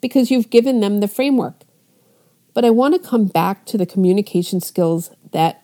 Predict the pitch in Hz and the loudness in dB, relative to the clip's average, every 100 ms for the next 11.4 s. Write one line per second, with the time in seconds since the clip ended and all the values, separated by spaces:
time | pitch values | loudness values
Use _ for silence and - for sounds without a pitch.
0 | _ 175 170 185 196 - - 175 165 170 | _ -4 0 0 -2 -6 -8 -2 2 2
1 | 170 165 165 160 160 117 151 - 160 - | 0 -2 -2 0 -2 -2 -6 -4 -6 -6
2 | - - - _ _ _ _ _ _ _ | -12 -12 -20 _ _ _ _ _ _ _
3 | _ _ - 254 311 339 285 226 240 262 | _ _ -2 2 4 4 2 2 0 0
4 | 240 190 - - - _ _ _ 220 277 | -2 -2 -4 -8 -18 _ _ _ -2 -2
5 | 285 - - 294 240 147 156 _ _ 196 | -2 -6 -4 0 0 -2 -8 _ _ -4
6 | 196 196 220 233 233 214 202 220 208 180 | -2 -2 0 0 0 0 0 -2 0 0
7 | 170 170 - 180 180 180 190 185 147 139 | -2 -4 -4 -4 -2 -2 0 0 -2 -4
8 | - _ - - 269 320 339 247 190 - | -12 _ -18 -6 -2 0 -2 -4 -4 -2
9 | 208 208 - 208 - - 247 269 - 196 | -2 -2 -2 -4 -6 -2 0 0 0 -2
10 | 190 180 - 180 170 180 165 156 160 156 | -2 -6 -4 -6 -4 -2 -2 -2 -4 -4
11 | - 147 143 - | -8 -8 -8 -10